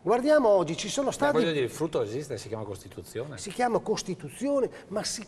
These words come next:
Speaker 1: chiama, voglio dire, aver rimesso il nostro Paese in condizione di poter, eh, progettare la, la, la propria vita. E io mi chiedo cosa hanno fatto quelli dopo, magari che qualcosa hanno fatto, ma abbiamo vissuto periodi tremendi, il terrorismo.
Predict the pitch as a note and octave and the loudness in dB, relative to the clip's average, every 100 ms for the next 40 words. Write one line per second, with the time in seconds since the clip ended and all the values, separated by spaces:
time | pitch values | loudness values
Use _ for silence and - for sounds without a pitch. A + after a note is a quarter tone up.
0 | - B3+ C4 B3 G3+ F3+ F#3+ G3+ G3 G#3+ | -8 -4 -2 0 0 0 2 2 2 2
1 | F#3 F3+ F#3+ A#3 G#3+ F#3+ G#3 A3 C#4 - | 2 0 2 2 2 0 0 0 0 -2
2 | - G3+ G3 B3 G#3 - F3+ F#3 F3+ C4 | 0 2 2 0 0 -2 -4 -2 -2 -2
3 | B3 A#3+ F3 G3+ E3+ E3 A3+ B3+ A3 - | -2 -4 -2 -2 -2 0 4 4 2 -2
4 | - - E3+ F#3 F#3 A3+ B3 G3+ E3+ E3 | -16 -10 -6 -2 0 4 4 4 -2 -2
5 | E3 E3 E3 D3+ E3 E3+ A#3 C4 B3 - | -2 -2 -2 0 -4 -2 2 4 4 0
6 | - - D#3+ D#3+ - - - D#3+ D3+ D3+ | -16 -10 -8 -8 -10 -20 -18 -12 -8 -6
7 | C#3 F#3+ D3 C3 D3 B3 - C3+ - - | -2 -2 -2 -6 -6 -6 -6 -8 -10 -20
8 | - - A#3+ G#3 F#3 C4 A#3 F#3 B3+ A#3+ | -6 0 0 0 -6 -4 -4 -4 -2 -2
9 | G#3+ G3+ A#3 - A3+ D#3 D3+ C3+ C4 D4+ | 0 0 0 0 -4 -4 -4 -2 -4 -2
10 | A#3 E3 D3 B2+ A#2 D#3 - - C3+ F#3 | 0 2 2 0 -6 -12 -12 -12 -4 -2
11 | E3+ C#3+ - G#3+ A#3 E3 C3 D3 D3+ B2+ | 0 -2 -4 -4 -2 -2 -2 -2 -2 -6
12 | - E3 D3+ A#2 B2+ C#3+ B2 B2 G2+ C3 | -6 -6 -6 -6 -4 -4 -4 -10 -6 -2
13 | G#3+ C#3+ A#2+ C3+ C#3+ D3 B2+ | -2 -2 -4 -4 -4 -4 -8